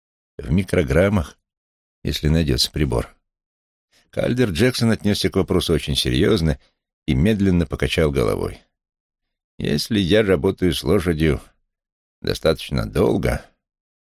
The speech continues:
это в конце концов происходит. Но не всегда. Как это ни печально,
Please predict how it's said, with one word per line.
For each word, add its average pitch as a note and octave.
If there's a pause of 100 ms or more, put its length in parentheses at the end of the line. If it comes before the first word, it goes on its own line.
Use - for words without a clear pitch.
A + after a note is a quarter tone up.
(500)
это E3+
в -
конце C3+
концов A2+
происходит. - (400)
Но B2+
не B2
всегда. - (720)
Как -
это F2+
ни D#2
печально, C3+